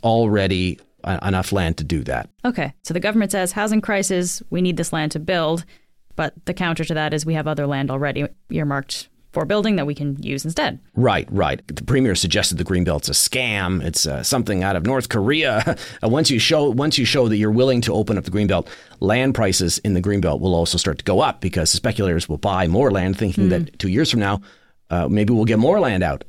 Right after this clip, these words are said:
Speaker 1: A-, and, and so the, the, that undermines the, the, uh, the way the thing works.
Speaker 2: Okay. Uh, we've got lots of other questions about the land here. I, I, I just want to ask about the environmental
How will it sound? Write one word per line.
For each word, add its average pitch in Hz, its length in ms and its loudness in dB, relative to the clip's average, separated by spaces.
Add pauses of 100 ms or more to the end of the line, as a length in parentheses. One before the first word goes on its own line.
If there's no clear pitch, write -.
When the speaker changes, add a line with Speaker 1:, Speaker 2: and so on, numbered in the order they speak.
Speaker 1:
A-, 95 240 0
and, 95 460 0
and 92 160 0
so 98 160 2
the, 87 160 0
the, 92 540 -2
that 101 480 -2
undermines 92 580 2
the, - 240 -2
the, 76 360 -2
uh, 69 160 -4 (180)
the 92 80 0
way 87 180 2
the 80 140 -2
thing 65 200 -4
works. - 360 -10 (280)
Speaker 2:
Okay. 175 300 -6 (240)
Uh, 170 180 -2
we've 190 160 0
got 190 180 -2
lots 196 220 0
of 233 60 0
other 208 140 -2
questions 190 360 -2
about 165 180 -2
the 165 100 -4
land 156 300 -2
here. 156 260 -4 (260)
I, 190 100 0 (160)
I, 214 200 -2
I - 40 2
just 453 160 0
want 392 140 4
to 240 40 2
ask 208 240 -2
about 170 220 -4
the 175 100 -2
environmental 156 800 -2